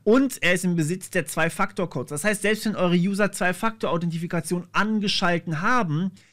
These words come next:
ist es dem Angreifer wahrscheinlich möglich, sich trotzdem einzuloggen. Das Zwei-Faktor ist sogar der kleinere oder das kleinere Hindernis. Das heißt, ihr müsst dafür sorgen, dass ihr die Passwörter eben sicher abspeichert, so wie wir das letztes Mal gemacht haben,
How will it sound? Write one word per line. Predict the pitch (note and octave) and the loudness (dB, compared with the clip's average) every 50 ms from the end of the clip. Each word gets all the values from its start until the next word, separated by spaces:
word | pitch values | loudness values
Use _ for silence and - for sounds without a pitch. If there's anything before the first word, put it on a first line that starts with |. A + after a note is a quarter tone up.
| - - - - _ _ _ - | -20 -20 -20 -20 _ _ _ -2
ist | A3+ A#3 B3+ A#3+ - | 2 2 2 4 2
es | C4+ A#3 - - - - - | -4 -4 -6 -8 -10 -10 -10
dem | E3 D3+ G3 G3 F#3 - | -4 0 0 0 2 2
Angreifer | E3+ F#3+ G#3 G#3+ G3+ - F#3 F#3 F3 F#3 D#3+ C3 | 0 2 2 0 2 2 2 2 2 2 0 2
wahrscheinlich | D3+ F3 A#3 A3 - A3+ G#3 G3+ G3 F#3+ E3+ - | 2 2 2 0 0 0 0 0 0 -2 0 2
möglich, | E3+ E3 D#3+ D3+ D#3 D#3 D#3 D#3 D#3 - - - - | 4 4 4 4 2 2 0 0 0 -2 -16 -20 -14
sich | - - F#3+ F#3+ - - | -4 0 2 2 2 2
trotzdem | - F#3 A3 - - A3+ G3 | -2 -2 -2 -2 -4 -4 0
einzuloggen. | B3 F#3 E3 - E3 C#3+ B2 A#2+ B2+ B2+ B2 - - _ _ | 0 0 0 0 0 0 0 0 -2 -6 -6 -8 -12 _ _
Das | - F#3 E3+ - | -6 -6 -6 -4
Zwei-Faktor | - F#3+ F#3+ F3 - - B3+ - - - G3 E3+ D#3 | 0 2 2 0 2 0 -4 -4 -2 -2 0 0 0
ist | - D#3+ D3+ - | 0 -2 -4 -2
sogar | F#3+ E3 - F3 E3 | -4 -2 0 0 0
der | F3 D#3+ | 0 -2
kleinere | D#3+ - - F3 E3 G#3 A3 A3 G#3 F3+ F3+ D#3 D3+ - - | -4 -2 -2 0 0 0 0 0 0 0 0 -2 -2 -4 -10
oder | - D#3 D#3 D3+ | -4 0 0 0
das | D3+ D#3+ D3+ - | 0 -2 -6 -2
kleinere | - D#3 E3 G#3+ G#3+ G3 F3+ | -2 -2 0 0 0 0 2
Hindernis. | E3+ F3+ F3+ E3 C3+ A#2+ A#2+ A#2 A#2+ - - - - - - _ _ | 4 4 4 2 0 -2 -2 -4 -6 -10 -14 -18 -20 -20 -20 _ _
Das | - G3 F#3+ - | -2 -2 0 2
heißt, | A3 A3 G#3+ A3 - | 2 0 0 0 0
ihr | D#3+ D3+ | 2 4
müsst | D3 C#3+ D3+ E3+ G#3 C4 D4+ - - - | 4 6 6 4 4 4 2 0 -2 -10
dafür | D#3+ F3 G3+ G3+ A3+ G#3 | -2 -2 -2 0 0 -2
sorgen, | F3 F3+ F#3 F3+ F3 E3 F#3 G3 G3+ F#3+ - - | -2 0 0 0 0 0 0 -2 -2 -2 -4 -2
dass | F3 F3 - - | -2 -2 -2 -2
ihr | - G3 E3+ | -2 -2 0
die | E3 D#3+ | 0 -2
Passwörter | - F3 G3+ A3+ A#3 - G3+ F#3+ F3+ F#3 - - | -4 -2 -2 -2 -2 0 -2 -2 0 0 -2 -2
eben | D3+ C#3+ C#3+ C3+ | -2 -2 0 -2
sicher | B2+ C#3+ G#3+ B3 - C4+ - | -2 0 -2 -2 0 0 0
abspeichert, | - F#3 - - - E3 E3 F3+ G3+ F#3+ F#3+ | 0 0 -4 -4 -4 -2 -2 -2 -2 -2 -2
so | F3 D#3+ | -2 -2
wie | D#3 C#3+ | 0 -2
wir | C#3 | -2
das | - C3 B2 | -2 -4 -6
letztes | C#3+ D#3+ G3+ - A#3 G#3 - | -6 -8 -8 -8 -12 -8 -4
Mal | G3 F#3+ E3+ | -4 -4 -2
gemacht | E3+ E3 D#3 D#3+ - - | -2 -4 -4 -6 -2 -2
haben, | D#3 D#3 D3 | -2 -2 -2